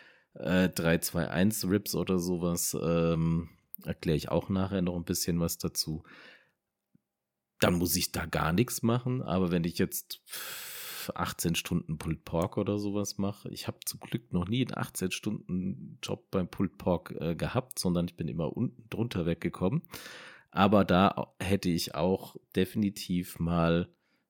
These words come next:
Kohlen nachlegen müssen. Und da ist immer, dann beim Water Smoker fand ich das dann immer wieder blöd, je nachdem, was für Kohlen man, Briketts man erwischt hat, wenn man mit Briketts das gemacht hat, dann gasen die immer wieder aus.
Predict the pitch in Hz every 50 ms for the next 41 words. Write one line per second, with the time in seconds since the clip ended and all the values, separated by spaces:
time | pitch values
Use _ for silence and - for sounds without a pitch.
0 | _ _ _ - - 113 104 98 95 90 87 90 87 85 85 87 - - _ -
1 | 80 85 85 82 85 90 85 82 80 90 - - - - 73 76 78 78 76 -
2 | 78 71 76 71 71 85 85 - - 71 65 - - - 80 78 78 85 87 92
3 | 95 85 71 80 - - - 87 90 92 90 87 87 87 - _ _ _ _ _
4 | _ _ _ - 92 87 82 76 73 78 78 82 85 95 - - 92 - - 101
5 | 98 98 90 98 95 - - 98 87 82 82 - - - - - - 90 80 -
6 | - 87 92 87 82 80 87 80 90 80 85 82 80 78 _ _ - 80 76 82
7 | 98 135 135 - 95 92 90 90 - _ - 90 - 90 87 - - 82 - -
8 | - - - 104 113 110 95 87 82 78 78 80 78 64 - _ _ - _ -
9 | - 90 - - - 110 113 - - - 82 80 80 80 - - 76 73 - 107
10 | - - - - - - 120 151 - - - 80 80 82 80 80 80 78 78 -
11 | - - 85 - - - - - - 80 - - - 80 80 80 82 - - -
12 | 104 - - _ - - - - - - - _ _ - 85 85 82 - - 90
13 | 92 101 107 101 101 95 87 95 95 - - 90 95 95 92 87 95 92 92 87
14 | - - 117 139 107 80 - - - - -